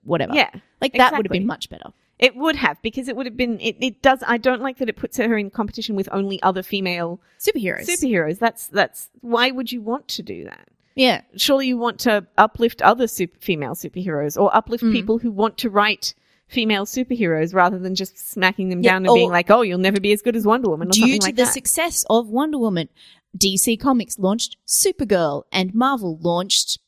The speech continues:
Speaker 1: whatever.
Speaker 2: Yeah.
Speaker 1: Like, yeah.
Speaker 2: Do something that uplifts instead of
Speaker 1: Yeah.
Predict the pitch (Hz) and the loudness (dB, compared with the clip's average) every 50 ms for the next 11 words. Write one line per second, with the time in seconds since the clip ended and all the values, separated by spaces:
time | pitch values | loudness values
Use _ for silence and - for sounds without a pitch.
0 | _ _ - 220 214 233 254 294 320 233 202 160 143 - 208 190 165 - - 220 | _ _ -4 2 2 2 2 2 0 0 0 0 2 4 4 4 4 2 -2 -10
1 | _ _ _ _ _ _ _ _ _ _ _ _ _ _ - 196 170 - 240 240 | _ _ _ _ _ _ _ _ _ _ _ _ _ _ -2 -2 0 0 0 -2
2 | 226 - 240 190 185 196 185 180 - 143 175 - - 180 180 - - - - - | 0 0 0 2 2 0 0 2 2 2 0 0 -2 -4 -6 -6 -10 -16 -18 -18
3 | - - - 170 175 170 - - 175 160 160 156 151 165 - - - _ _ _ | -16 -14 -10 -10 -10 -10 -2 -2 0 0 0 -2 -4 -6 -10 -16 -20 _ _ _
4 | _ _ - 226 - | _ _ 2 2 2